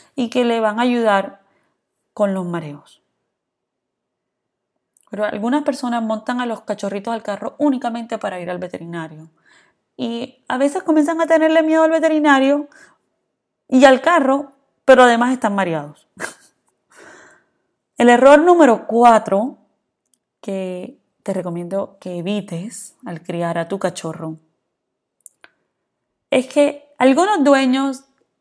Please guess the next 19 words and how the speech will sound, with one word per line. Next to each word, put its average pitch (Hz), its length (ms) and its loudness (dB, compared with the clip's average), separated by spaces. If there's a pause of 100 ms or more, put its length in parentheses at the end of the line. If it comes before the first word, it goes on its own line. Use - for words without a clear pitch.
(420)
necesitan 240 580 -4
que 247 100 -6
su 240 100 -10
cachorro 185 600 -8 (300)
siempre 226 720 -8
esté 196 280 -12
cómodo. 233 480 -6 (1300)
Y 262 100 0
yo 262 140 0
pienso 247 380 -6
que 208 80 -6
hay 196 160 -6
que 208 140 -8
enseñarles 208 640 -6
a 240 40 -4
los 240 120 -6
cachorros 208 500 -6
a 196 40 -12
estar 180 420 -6